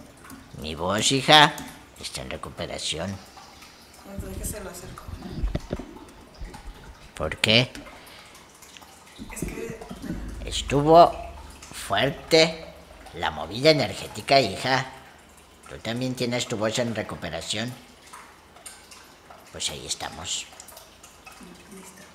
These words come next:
Speaker 1: Les damos la bienvenida,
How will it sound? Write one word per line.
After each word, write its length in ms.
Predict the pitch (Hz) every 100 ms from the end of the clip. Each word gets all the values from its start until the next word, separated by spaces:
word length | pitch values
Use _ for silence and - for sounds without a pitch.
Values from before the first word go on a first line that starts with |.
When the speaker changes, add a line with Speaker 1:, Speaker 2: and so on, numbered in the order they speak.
| - - - - - - - - - -
Speaker 1:
Les 160 | 87
damos 260 | 85 92 85
la 80 | 92
bienvenida, 1300 | 110 147 170 170 165 170 165 156 156 147 143 139 127